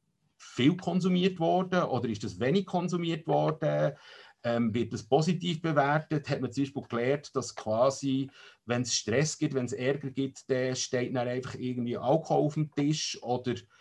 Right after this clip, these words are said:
ähm, ja, also viele Sachen, die Susanna gesagt hat, äh, wa-, was hat man für Meinungen über andere? Äh, geht man da von Gleichberechtigung aus, von Gleichbehandlung oder, ähm,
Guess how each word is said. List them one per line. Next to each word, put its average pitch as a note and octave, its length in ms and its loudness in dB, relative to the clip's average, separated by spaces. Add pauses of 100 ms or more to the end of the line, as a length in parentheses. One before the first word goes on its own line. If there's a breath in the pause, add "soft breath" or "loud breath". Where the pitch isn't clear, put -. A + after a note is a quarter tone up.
(420 soft breath)
ähm, A#2+ 640 0 (1500)
ja, C3+ 360 8
also B2+ 240 -4
viele D#3+ 240 2
Sachen, C#3+ 360 2
die C#3 120 0
Susanna D3 400 2
gesagt C#3 320 0
hat, C3+ 200 -6
äh, D#2 200 -10
wa-, A#2+ 240 -12
was A#2+ 180 -12
hat B2+ 120 -2
man C#3 100 -4
für B2 260 -2 (280)
Meinungen C3 520 2
über A2 240 -2
andere? D3+ 420 2
Äh, C3+ 640 -2
geht A#2+ 140 -2
man A#2 80 -2
da A#2 80 -2
von A#2 180 -4
Gleichberechtigung C#3 1600 0
aus, D3 220 2
von - 160 -6
Gleichbehandlung C3 800 0
oder, A2+ 480 0
ähm, A2 260 0